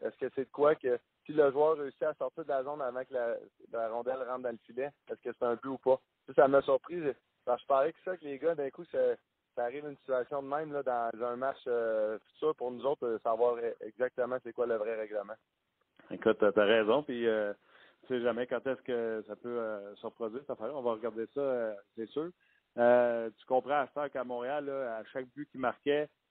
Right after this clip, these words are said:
Speaker 2: on se faisait taquiner, euh, sur, euh, Twitter, on voyait des images de Weber en vacances, puis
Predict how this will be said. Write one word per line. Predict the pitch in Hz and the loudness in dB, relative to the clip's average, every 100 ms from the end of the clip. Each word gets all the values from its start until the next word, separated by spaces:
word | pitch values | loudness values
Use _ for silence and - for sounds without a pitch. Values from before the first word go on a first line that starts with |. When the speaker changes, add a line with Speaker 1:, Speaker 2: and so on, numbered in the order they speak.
| - | -6
Speaker 2:
on | 110 | -6
se | - | 2
faisait | 123 120 127 | 2 4 0
taquiner, | 127 - 120 131 139 135 | -2 -4 -4 -2 2 2
euh, | 123 117 | 2 2
sur, | - 120 | -2 0
euh, | 120 | 0
Twitter, | 113 123 113 135 135 | 2 0 2 2 4
on | 117 | 2
voyait | 110 123 | 2 -2
des | 120 113 | -2 -4
images | 117 127 131 | 2 4 4
de | 120 | 2
Weber | 117 113 127 | 2 4 4
en | 120 | 4
vacances, | 113 117 131 | 2 -2 -6
puis | - | -8